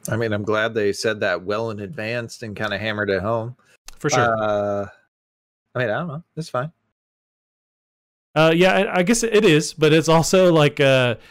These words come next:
Speaker 2: w-, 'cause, okay, so we don't get it this week.
Speaker 1: Mm-hmm.
Speaker 2: I feel like August has to be the last month for both Xbox and PlayStation. We gotta get a price, let people start to pre-order, start the whole marketing campaign. It's gotta happen,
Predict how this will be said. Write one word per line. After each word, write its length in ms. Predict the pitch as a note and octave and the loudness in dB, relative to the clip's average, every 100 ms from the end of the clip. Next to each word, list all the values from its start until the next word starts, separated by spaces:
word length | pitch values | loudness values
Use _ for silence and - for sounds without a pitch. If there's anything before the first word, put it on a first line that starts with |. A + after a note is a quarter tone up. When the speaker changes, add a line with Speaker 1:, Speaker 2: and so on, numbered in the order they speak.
| _ _ - | _ _ -6
Speaker 2:
w-, 200 | D3 D3+ | -6 -6
'cause, 260 | - D3+ | -8 -6
okay, 260 | C3 D#3 D3+ | -2 2 2
so 100 | D3 | 4
we 60 | D3 | 4
don't 100 | E3 | 4
get 120 | E3+ | 2
it 80 | D3 | 2
this 180 | D3 | 0
week. 320 | C3 A#2+ - _ _ _ - | 0 -2 -6 _ _ _ -4
Speaker 1:
Mm-hmm. 160 | G#2+ B2 | 0 2
Speaker 2:
I 60 | |
feel 160 | D3+ G3 | 4 4
like 160 | F3 | 4
August 380 | - E3 F#3+ F#3 | 4 4 2 2
has 180 | D#3 E3 | 2 2
to 80 | E3 | 2
be 100 | D#3 | 0
the 140 | B2+ | 0
last 320 | A#2+ C3 D3+ | 0 0 0
month 220 | C#3+ B2+ - | 0 -2 0
for 100 | C#3+ | 0
both 220 | C3+ C#3 | 2 0
Xbox 500 | B2+ D3 - C#3 - | -2 -2 0 0 0
and 160 | C#3 F#3 | -2 -2
PlayStation. 440 | A#2+ - A#2+ - | -2 -4 -10 -8
We 100 | B2+ | -6
gotta 240 | B2 D3 | 0 2
get 140 | D#3+ C#3+ | 2 0
a 40 | |
price, 400 | - D#3 D3+ D3 | 0 2 2 2
let 140 | C#3 - | -2 0
people 320 | D3+ C#3 A#2+ | -2 -2 -4
start 220 | - B2+ | -6 -6
to 40 | |
pre-order, 520 | - D#3+ D#3+ D#3+ D#3 D3+ - - | 0 2 4 4 2 -2 -20 -6
start 260 | D3 C#3 | -2 0
the 100 | C3 | 0
whole 100 | A#2+ | 0
marketing 380 | A#2+ D3+ D#3+ D#3 | 0 0 0 -4
campaign. 500 | D#3 D3+ D3+ D3+ D3+ - _ | -2 -2 -2 -2 -4 -8 _
It's 160 | B2 A#2 | -12 -4
gotta 240 | D3+ D#3 | 2 2
happen, 480 | C3+ C3+ C3+ A#2+ G2+ | 4 2 0 -4 -4